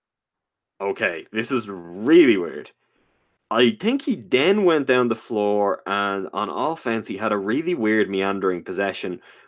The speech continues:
where he stood out in the wing, and I think he got the ball at one point, and he didn't look to do anything, and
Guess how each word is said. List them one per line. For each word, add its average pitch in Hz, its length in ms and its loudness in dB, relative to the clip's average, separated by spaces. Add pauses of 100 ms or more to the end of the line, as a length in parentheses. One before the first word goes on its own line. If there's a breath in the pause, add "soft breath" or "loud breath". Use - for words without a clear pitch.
(100)
where 95 500 2
he 104 120 -10
stood 131 260 2
out 165 140 6
in 156 60 -4
the 135 100 6
wing, 107 320 4
and 113 100 4
I 98 60 2
think 120 160 -6
he 107 80 -10
got 98 240 -4
the 135 60 -2
ball 104 280 2
at 82 60 -2
one 98 180 -4
point, 101 300 -6
and 92 80 -6
he 98 80 -6
didn't 151 260 2
look 143 180 2
to 127 100 2
do 104 140 2
anything, 101 360 0
and 90 200 -2